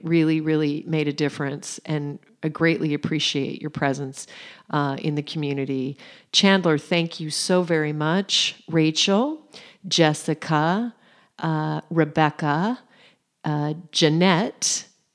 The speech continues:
James, Eloise, Catherine, Julia, my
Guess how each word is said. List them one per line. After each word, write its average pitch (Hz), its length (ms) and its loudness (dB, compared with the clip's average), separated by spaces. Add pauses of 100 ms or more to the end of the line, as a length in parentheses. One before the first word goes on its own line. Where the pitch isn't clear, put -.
James, 165 920 0 (340)
Eloise, 151 920 2 (260)
Catherine, 165 880 -4 (420)
Julia, 165 840 0 (520)
my 180 420 4